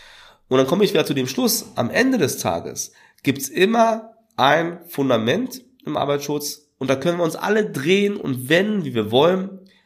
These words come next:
Es ist die Einstellung zum Arbeitsschutz und das Safety Mindset. Hier im Kopf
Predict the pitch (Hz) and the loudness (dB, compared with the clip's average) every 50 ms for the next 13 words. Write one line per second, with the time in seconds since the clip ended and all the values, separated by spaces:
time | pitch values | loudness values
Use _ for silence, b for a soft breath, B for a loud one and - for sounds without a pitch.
0 | b b b - 120 117 - - - - - - 127 135 151 170 170 165 - - | b b b -10 -10 -10 -8 -10 -12 -12 -8 -2 2 2 2 2 2 0 0 0
1 | 151 147 147 147 147 147 147 - - - - 113 - - 92 110 135 143 135 127 | 0 2 2 0 0 -2 -8 -12 -16 -12 -10 -10 -6 -2 2 2 4 4 2 0
2 | 131 - 139 135 - 131 120 110 - 107 - - - 113 113 110 - - - - | 0 -2 -4 -4 -2 -6 -6 -4 -4 -6 -8 -4 -4 -4 -4 -4 -6 -10 -10 -10
3 | 78 82 - - - - _ _ _ _ _ _ _ _ _ _ _ _ _ - | -12 -14 -14 -16 -18 -20 _ _ _ _ _ _ _ _ _ _ _ _ _ 2
4 | 180 226 277 277 233 214 208 - 208 160 - - - - - | 4 4 4 4 2 0 2 2 2 2 2 -2 -10 -12 -14